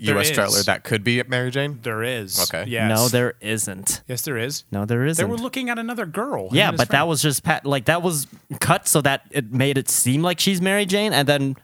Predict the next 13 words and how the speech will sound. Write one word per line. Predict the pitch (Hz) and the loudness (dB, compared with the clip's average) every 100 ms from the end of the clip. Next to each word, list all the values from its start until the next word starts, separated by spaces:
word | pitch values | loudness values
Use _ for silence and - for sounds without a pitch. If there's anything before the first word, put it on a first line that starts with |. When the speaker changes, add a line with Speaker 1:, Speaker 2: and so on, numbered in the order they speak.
| _ _ _ - | _ _ _ -2
Speaker 3:
passing | 139 143 147 139 131 | 0 2 0 0 0
for | 156 135 127 107 - | 0 0 0 -2 -2
a | 139 | 0
moment, | 139 165 180 - _ _ _ | 0 0 -4 -6 _ _ _
and | 120 127 | -2 -2
that's | 123 117 | 0 -4
it. | - _ _ _ | -6 _ _ _
Speaker 2:
Hmm. | 117 85 - _ _ _ _ - - | -10 -10 -14 _ _ _ _ -6 0
Speaker 3:
But | 131 | 2
then | 147 139 123 - _ 123 | 2 0 -6 -14 _ -2
when | 131 | 0
it | 123 107 | 0 0
lands, | 127 139 131 117 - | 2 2 2 0 -2